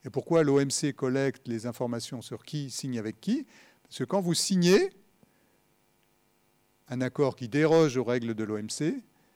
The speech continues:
il faut envoyer une lettre à Genève informant l'O M C que vous allez déroger à ces règles pour signer avec tel pays et réduire vos droits de douane ou supprimer vos droits de douane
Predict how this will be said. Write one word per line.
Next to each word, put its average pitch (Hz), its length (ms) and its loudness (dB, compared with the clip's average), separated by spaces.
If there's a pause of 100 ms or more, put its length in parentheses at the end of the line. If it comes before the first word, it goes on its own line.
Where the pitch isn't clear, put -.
(280)
il 110 60 -10
faut 160 180 -6
envoyer 127 320 0
une 113 140 -4
lettre 160 340 -6 (160)
à 127 100 -8
Genève 123 480 -4 (480)
informant 147 600 -2
l'O 143 160 0
M 127 140 0
C 143 440 2 (320)
que 139 220 2
vous 135 460 -4
allez 131 180 2
déroger 131 580 0
à 143 120 -2
ces - 160 -2
règles 190 420 -2 (520)
pour 180 340 0
signer 147 480 0
avec 120 340 -6
tel 151 220 2
pays 120 360 -2 (760)
et 160 360 4 (300)
réduire 131 720 0
vos 135 180 -2
droits 123 200 0
de 107 60 -6
douane 117 280 -4
ou 117 80 -4
supprimer 131 500 -4
vos 123 140 -6
droits 107 160 -4
de 98 80 -16
douane 131 320 -4